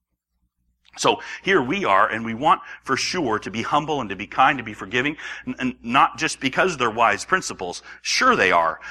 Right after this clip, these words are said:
But without you knowing your change, you'll be tempted to make them into simply wise principles. And they're more. <laughs> They're more. Because the change you have.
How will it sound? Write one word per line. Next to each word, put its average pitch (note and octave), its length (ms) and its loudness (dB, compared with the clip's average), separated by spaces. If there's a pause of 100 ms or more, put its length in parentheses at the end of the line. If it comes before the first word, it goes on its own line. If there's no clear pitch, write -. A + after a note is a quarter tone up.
(160)
But A#2+ 320 0
without E3+ 500 0
you F#3 460 -8 (200)
knowing F3+ 600 -2
your B2+ 160 -4
change, - 800 -6 (1120)
you'll F#2+ 140 -10
be F#2+ 120 -8
tempted - 460 -4
to G#2 100 -12
make G2 220 -6
them F#2 160 -12
into F#2 220 -12
simply F#2 360 -10
wise E2+ 360 -6
principles. - 640 -18 (520)
And E2 220 -8
they're F2+ 180 -8
more. A2+ 840 -12 (580)
<laughs> - 160 -8
They're C3 120 0
more. G#2+ 600 -12 (1900)
Because G#2+ 360 -2
the G2 100 -10
change F#2 340 -8
you F2+ 100 -12
have. - 440 -10